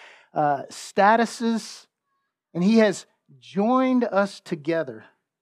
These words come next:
as one in Christ. It is in the church that God is revealing the power and the purpose of his grace, not only to the, to the watching world, but it said, Paul will say, to the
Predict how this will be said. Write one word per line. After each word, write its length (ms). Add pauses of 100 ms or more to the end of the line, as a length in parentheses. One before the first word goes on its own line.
(380)
as 200
one 300
in 160
Christ. 760 (1800)
It 60
is 160
in 220
the 60
church 800 (760)
that 100
God 240
is 160
revealing 680
the 100
power 640 (320)
and 180
the 60
purpose 560
of 200
his 180
grace, 720
not 160
only 240
to 160
the, 200 (320)
to 100
the 100
watching 520
world, 340
but 100
it 60
said, 240 (340)
Paul 200
will 80
say, 220
to 140
the 160